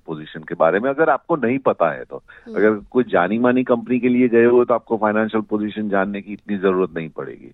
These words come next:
Speaker 1: लेकिन कोई नया startup या small business है, तो वो जानने की, medium business है, तो आपको जानने की जरूरत पड़ेगी। अगर recruiter available है, तो आप उनसे directly बात कर सकते हो उसके बारे में कि आप मुझे बताइए कि company की financial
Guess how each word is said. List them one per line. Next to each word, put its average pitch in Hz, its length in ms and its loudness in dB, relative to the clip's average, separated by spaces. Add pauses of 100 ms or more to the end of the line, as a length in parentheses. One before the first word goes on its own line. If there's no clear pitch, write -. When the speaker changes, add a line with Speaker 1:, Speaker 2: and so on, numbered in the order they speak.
(400)
Speaker 1:
लेकिन 110 220 0
कोई 113 180 4
नया 104 300 0
startup 104 520 0
या 101 120 4
small 95 320 0
business 98 440 0
है, 113 80 2
तो 123 120 2
वो 110 180 2
जानने 101 400 -2
की, 101 240 -8
medium 92 380 -8
business 101 320 -10
है, 131 60 -12
तो 127 80 2
आपको 120 200 -2
जानने 95 320 -4
की 98 100 -8
जरूरत 85 400 0
पड़ेगी। 82 220 -2
अगर 90 160 -2
recruiter 147 540 0
available 85 500 0 (100)
है, 76 240 -2 (560)
तो 101 60 2
आप 101 140 -2
उनसे 101 280 0
directly 85 440 0
बात 76 260 -2
कर 78 120 -4
सकते 78 340 -8
हो 78 60 -4
उसके 76 200 -6
बारे 71 280 -6
में 82 140 -8
कि 101 100 -6
आप - 440 -10
मुझे 82 180 -8
बताइए 82 560 -4
कि 110 60 -8
company 80 400 -8
की 85 120 -8
financial 78 520 -6